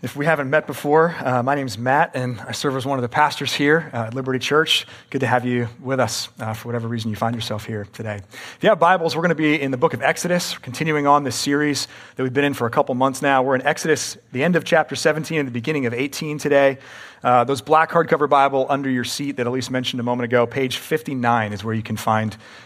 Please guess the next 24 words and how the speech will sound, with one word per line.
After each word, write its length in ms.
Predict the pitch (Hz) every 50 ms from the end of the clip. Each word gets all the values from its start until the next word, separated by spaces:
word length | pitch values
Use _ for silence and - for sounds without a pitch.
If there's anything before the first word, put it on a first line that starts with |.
| - _
uh, 140 | - 107 104
today's 340 | 101 - - 110 110 107 101
text 460 | - - - 117 107 - - - -
in 260 | - 139 113 107 104
most 240 | 104 107 107 101 -
of 80 | 107 101
those. 400 | 101 95 95 92 90 - - - _ _ _ _ _ _ _ _ _ _ _ _ _ _ _ _ _ _ _ _ _ _ _ - - - - - - - - - -
And 100 | 165 170
if 60 | 180
the 80 | 180 160
past 320 | - 190 214 226 226 -
couple 240 | - 220 226 226 208
weeks 220 | 180 175 165 165
for 180 | - - 160 151
us, 180 | 151 147 - -
we've 140 | 160 143
been 160 | 127 160 160 151
in 80 | 143
the 80 | 135 123
heart 540 | 113 - - - 170 208 240 - - - _ _ _ _ _ _ -
of 120 | 185 185
the 100 | 170 190
Old 160 | 190 190 202 185
Testament, 540 | - 208 196 190 - 233 226 233 247 240